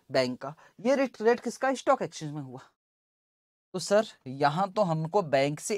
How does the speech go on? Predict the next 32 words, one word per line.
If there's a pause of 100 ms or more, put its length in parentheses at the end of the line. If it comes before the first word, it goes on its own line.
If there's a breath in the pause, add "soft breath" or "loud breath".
एक
लाख
डॉलर
सिक्सटी
टू
के
हिसाब
से
खरीदना
होगा (420 loud breath)
और
साथ
में (320 soft breath)
स्टॉक
एक्सचेंज
से
हमें
दो
रुपए
का
प्रॉफिट
है, (420 soft breath)
एक
लाख
डॉलर
है, (200 soft breath)
तो
दो
लाख
रुपए
जीत
गए।